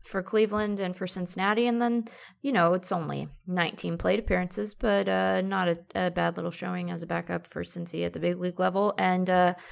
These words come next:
uh, he has signed a non-roster invite with the Marlins. And,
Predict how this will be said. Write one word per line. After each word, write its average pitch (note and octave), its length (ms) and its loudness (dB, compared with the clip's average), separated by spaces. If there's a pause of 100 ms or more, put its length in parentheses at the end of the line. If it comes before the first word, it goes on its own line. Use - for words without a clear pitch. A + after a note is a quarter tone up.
(480)
uh, F3 220 4
he A3+ 760 2 (520)
has G3+ 280 0
signed A3 680 2
a G#3 120 -2
non-roster G#3 500 2
invite G3+ 340 2
with F3+ 360 4
the F3+ 100 0
Marlins. A3 960 2 (400)
And, F3+ 640 0